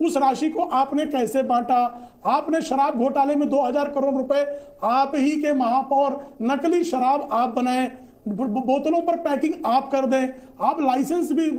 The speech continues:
की दुकानों पर जो है नकली जो है शराब बेचें, उस पे भी पैसे से आपका पेट न भरे तो जुए खेलने पर आमादा हो जाए,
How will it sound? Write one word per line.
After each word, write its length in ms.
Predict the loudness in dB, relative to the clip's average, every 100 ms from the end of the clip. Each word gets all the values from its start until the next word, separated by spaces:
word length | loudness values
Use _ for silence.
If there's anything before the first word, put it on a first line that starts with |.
| -4 -6 -6 -4
की 60 |
दुकानों 360 | -2 2 2 2
पर 140 | 0
जो 140 | 0 2
है 300 | 0 -2 -8 -12 -4
नकली 400 | -2 2 2 4
जो 120 | 4
है 100 | 2
शराब 300 | 0 0 0
बेचें, 360 | 0 0 0 -2 -4 -10 -4
उस 120 | -2 0
पे 180 | 0
भी 80 | 2
पैसे 360 | 4 2 2 0
से 120 | 2
आपका 240 | 0 0
पेट 260 | 0 0 0
न 40 |
भरे 280 | 2 2 2
तो 380 | 0 -8 -6 -2
जुए 320 | 2 2 2
खेलने 340 | 2 0 0 0
पर 140 | -2
आमादा 400 | 0 0 2 2
हो 140 | 0
जाए, 220 | 0 -2